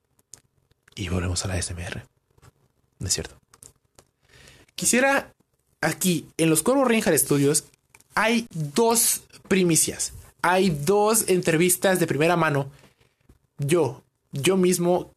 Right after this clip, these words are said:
que me puse a investigar entre los lugares más recónditos de internet. Esta gente que ha sido víctima de los hombres que no.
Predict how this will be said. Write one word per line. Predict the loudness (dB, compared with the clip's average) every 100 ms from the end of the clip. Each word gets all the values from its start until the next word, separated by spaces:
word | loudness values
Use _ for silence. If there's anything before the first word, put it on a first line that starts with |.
| -4
que | -2
me | 0 0 0 -4 _ _ _ _ _ -20 -6
puse | -2 0
a | 2
investigar | 0 0 -2 -4 -14 -20 _ -4
entre | -2 0 2
los | 2 2
lugares | 2 2 2
más | 0
recónditos | 0 0 0 0 0 0
de |
internet. | 0 -2 -2 -4 -8 _ _ _ _ _ _ _ -12
Esta | -4 -2 -2
gente | 0 -2 0
que | -2
ha | 0
sido | 2 2
víctima | 0 0 0 2
de | 2
los | 0 -2
hombres | -2 -2 -4 -6
que | -2
no. | 0 -2 -4